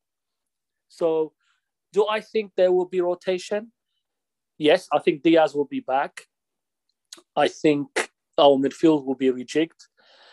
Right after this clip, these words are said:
Then it depends on what happens in Villarreal. We have five subs in the Champions League. I think we'll go strong and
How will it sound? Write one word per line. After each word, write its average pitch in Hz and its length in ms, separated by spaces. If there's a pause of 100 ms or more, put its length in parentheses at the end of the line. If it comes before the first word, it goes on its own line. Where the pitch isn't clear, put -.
(340)
Then 208 160
it 226 100
depends 233 320
on 190 100
what 190 120
happens 175 320
in 147 80
Villarreal. 135 600 (1080)
We 165 140
have 175 220
five 190 240
subs - 320
in 131 100
the 131 60
Champions 131 440
League. 120 240 (420)
I 151 120
think 190 220
we'll 160 160
go 151 160
strong 160 500 (680)
and 147 400